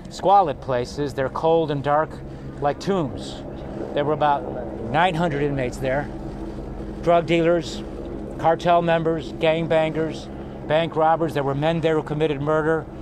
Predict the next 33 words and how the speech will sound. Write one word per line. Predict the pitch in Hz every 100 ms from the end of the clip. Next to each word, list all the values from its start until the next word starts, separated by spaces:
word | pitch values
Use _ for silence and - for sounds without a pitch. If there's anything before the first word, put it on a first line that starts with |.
| - -
con | 160 170
artists, | 170 170 170 160 - - -
a |
lot | 123 160
of | 165
sex | - 160 -
offenders. | 131 143 127 139 139 - - - - - - -
About | 139 160 -
two | 202
percent | 175 143 196 175
of |
the | 156
population | 147 143 139 143 143 147
were | 139
in | 139
the |
so-called | - 156 147 151 139 - - - -
white-collar | 160 160 - 170 160
category. | 131 139 123 113 110 101 98 - - - - - - - - - - - -
For |
most | 160 208 196
of |
my | 185 175
time | 165 175 160
there, | 175
my | 160 147
home | 147 156 208 165 147 143 - - - - - - - - - - - - - - -
was | 139 143
a | 143
six | - 202 -
foot | 160 185
by | 127 151 165
twelve | - 180 180